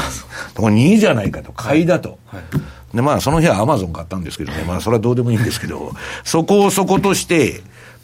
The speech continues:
Speaker 1: ブワーッとそれ以来、まあ、あの、上げたり下げたりしたんですけど、今もう百に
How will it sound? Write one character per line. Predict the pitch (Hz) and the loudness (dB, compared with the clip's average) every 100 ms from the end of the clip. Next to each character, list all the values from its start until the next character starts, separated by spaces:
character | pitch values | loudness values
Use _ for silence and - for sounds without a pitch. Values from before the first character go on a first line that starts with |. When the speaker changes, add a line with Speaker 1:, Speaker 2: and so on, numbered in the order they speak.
| - | -6
Speaker 1:
ブ | 127 | 0
ワ | 135 127 127 127 127 131 | 2 2 2 2 2 0
ー | 123 | 0
ッ | |
と | 120 | -2
そ | 117 | 2
れ | 123 131 | 2 4
以 | |
来、 | 117 95 | 4 2
ま | 101 87 80 | -2 -4 -6
あ、 | 92 | -6
あ | |
の、 | 98 | -4
上 | 92 | -2
げ | 131 | 0
た | 123 | -2
り | 92 | -2
下 | 110 | -2
げ | 113 | -2
た | 101 | -2
り | 82 | -6
し | |
た | 104 | -6
ん | 82 | -8
で | |
す | 65 | -10
け | 65 | -14
ど、 | |
今 | 73 104 180 113 | -6 0 2 2
も | 180 143 | 0 -4
う | |
百 | - - - 247 | -2 -2 -2 0
に | 285 170 | 2 0